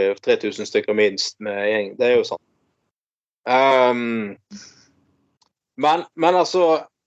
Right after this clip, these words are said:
ehm, nei, jeg synes at det var, hva skal jeg si, en, eh, vel-,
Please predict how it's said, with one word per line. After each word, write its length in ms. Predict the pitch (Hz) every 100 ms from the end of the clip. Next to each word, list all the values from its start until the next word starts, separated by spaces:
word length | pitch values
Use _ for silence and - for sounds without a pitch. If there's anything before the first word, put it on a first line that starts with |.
| _ _ -
ehm, 540 | 160 156 151 143 120 110 _ _ _ _ _ _ _ _ _ _ _ -
nei, 160 | 156 185
jeg 80 | 180
synes 180 | 196 - 180
at 100 | 196
det 80 |
var, 640 | 180 170 143 135 131 139 143
hva 180 | 139 165
skal 140 | - 147
jeg 80 |
si, 160 | - 147
en, 180 | 151 151
eh, 360 | 147 147 143 131 117 _ _ _ _ _ _ _ _ _ _ _ _ _ -
vel-, 280 | 165 170 180